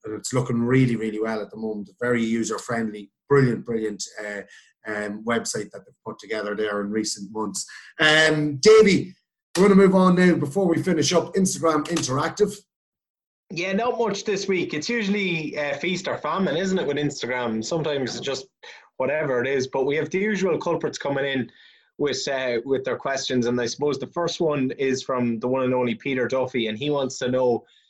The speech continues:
Speaker 2: the best G A boots of all time.
Speaker 1: Oh, it's, uh, the, the,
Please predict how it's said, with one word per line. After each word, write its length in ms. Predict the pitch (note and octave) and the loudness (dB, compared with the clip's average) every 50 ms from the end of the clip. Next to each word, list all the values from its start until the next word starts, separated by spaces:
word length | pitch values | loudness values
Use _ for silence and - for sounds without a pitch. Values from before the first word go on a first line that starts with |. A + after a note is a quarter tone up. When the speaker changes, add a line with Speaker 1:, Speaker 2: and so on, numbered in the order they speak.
| _ _ _ - | _ _ _ -10
Speaker 2:
the 100 | A#2+ - - - | -10 -8 -6 -6
best 340 | F#3 G3+ F#3+ G3 - - | -4 -4 -4 -6 -8 -4
G 280 | - E3 D#3+ D#3 D3+ D3+ | -2 -2 -2 0 0 0
A 200 | D3 C#3+ C3+ B2+ - | 0 0 -2 -4 -4
boots 280 | - C#3 C3 B2+ B2 - | -2 0 0 0 -2 -4
of 180 | - B2+ A2+ G#2+ - _ | -10 -10 -12 -12 -8 _
all 280 | B2 B2 B2 A#2+ A2+ A2 - - - | -4 -2 -2 -2 -2 -4 -8 -10 -6
time. 300 | A#2 A2 G#2 G2 G2 - _ _ _ _ _ _ _ _ _ _ _ _ _ _ _ _ | -4 -4 -4 -4 -8 -10 _ _ _ _ _ _ _ _ _ _ _ _ _ _ _ _
Speaker 1:
Oh, 200 | A2+ A#2 A2+ G2 | -4 -2 -2 -2
it's, 280 | F#2 F2+ - - - A2 | -2 -6 -8 -10 -10 -8
uh, 60 | G#2 - | -10 -8
the, 260 | A#2+ A#2+ - - - A#2+ | -2 -2 -2 -2 -2 -4
the, 580 | A#2 - B2+ B2+ - - - D3 D3 C#3+ C#3 | -4 -4 -4 -6 -6 -8 -12 -14 -14 -14 -14